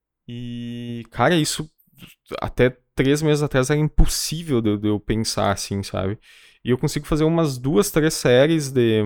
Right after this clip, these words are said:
duas, três séries? Isso. Duas, três séries de,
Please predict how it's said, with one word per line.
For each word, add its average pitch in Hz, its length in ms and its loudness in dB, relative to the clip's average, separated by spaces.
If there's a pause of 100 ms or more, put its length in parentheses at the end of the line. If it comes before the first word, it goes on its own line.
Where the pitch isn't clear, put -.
(500)
duas, 113 240 -10
três - 160 -10
séries? 147 480 -8 (640)
Isso. - 320 -16 (200)
Duas, 127 200 -2
três 143 200 -2
séries 139 500 2
de, 117 560 2